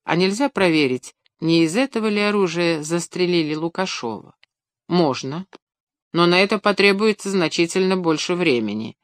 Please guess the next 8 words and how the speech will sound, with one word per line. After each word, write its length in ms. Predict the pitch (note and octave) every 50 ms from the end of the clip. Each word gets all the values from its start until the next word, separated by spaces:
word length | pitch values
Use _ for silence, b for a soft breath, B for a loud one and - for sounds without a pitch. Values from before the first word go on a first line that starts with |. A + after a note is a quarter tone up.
| _ _ _ _ _ _ -
Нужно 380 | E3 F3+ F#3+ F#3 F#3+ F#3+ F3+
провести 580 | E3+ F#3 F#3+ F3+ F#3 F3+ - - - G3 F#3+ F#3+
спектральный 800 | - - - - F#3 - - - F#3 F#3 F#3 F3+ F3+ F3+ F3+ F3+
анализ 380 | F3+ F#3 F3+ F3+ F3+ F3+ F3
чешуек 680 | - - - - F3+ - - - F#3+ F3+ F3+ E3+ - -
и 60 | F#3
пуль». 400 | F3+ _ - C#3+ B2+ G#2+ G2 - _ _ _ _ _ _ _ _ _ _ _ _ _ _ _ _ -
«Кир, 420 | - C3+ C#3 C3 A#2 G2+ -